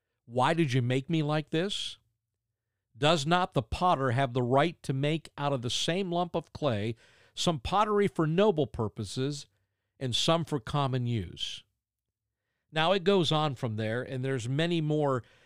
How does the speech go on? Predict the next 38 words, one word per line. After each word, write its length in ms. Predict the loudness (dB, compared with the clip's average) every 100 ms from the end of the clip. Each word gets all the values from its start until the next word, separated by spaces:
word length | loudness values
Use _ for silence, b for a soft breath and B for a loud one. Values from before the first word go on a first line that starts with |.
| b b
um, 340 | -6 -4 -4 -4
statements 640 | 0 2 2 0 -6 -4
that 220 | -4 -6
Paul 280 | -2 0 2
makes 340 | 2 -2 -2 -4
here, 160 | -4
and 160 | -4 -4
I 60 |
gotta 120 | -2 -2
be 160 | -2
honest 300 | -2 -2 -2
with 160 | -4 -2
you, 240 | -2 -2
refers 480 | -2 -4 -2 -2 0
back 260 | -2 -4 -4
to 80 | -6
the 160 | -2
Old 200 | -4 -4
Testament 560 | -2 0 0 -4 -4 -6 b b -8
that 120 | -6
was 120 | -4
spoken 480 | -2 0 2 0 -2
by 180 | 0 -2
the 80 |
prophets. 600 | -4 0 0 0 -4 -6 b b b b b _ -8
But 160 | -6
the 80 | -6
key 340 | -8 -4 -2 0
that 180 | 0
I 100 | 2
wanted 300 | 2 2 0
to 60 | -2
pull 340 | -4 -2 0
out 200 | 0 -2 -4
here 240 | -4 -2
is, 120 | -2
once 320 | -2 -2 -2
again, 540 | -6 -2 -2 -2 -6